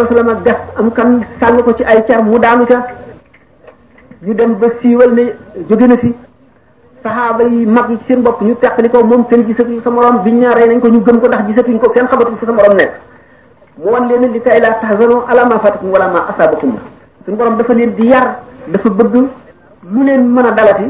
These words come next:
du leen naqare, lu ngeen mën a ñàkkati it du leen naqare. Mu del wax ci suuratul Hadiid, li kay laa tahzanu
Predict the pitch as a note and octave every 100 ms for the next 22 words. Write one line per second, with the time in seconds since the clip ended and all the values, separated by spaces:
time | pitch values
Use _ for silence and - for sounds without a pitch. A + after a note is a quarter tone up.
0 | D4 E3 G3 F3 E3+ - A2 - - -
1 | A3 C4 B3 A#3 A3+ G3 G3 F#3 G3 D#3
2 | E3+ E3 D3+ - A2+ - - - _ _
3 | _ _ _ _ _ _ _ - D#3 G#3+
4 | A#3+ B3 - B3+ B3+ A3 A3+ G3+ G#3 C4
5 | A#3+ A#3 G#3+ A#3+ - - A3+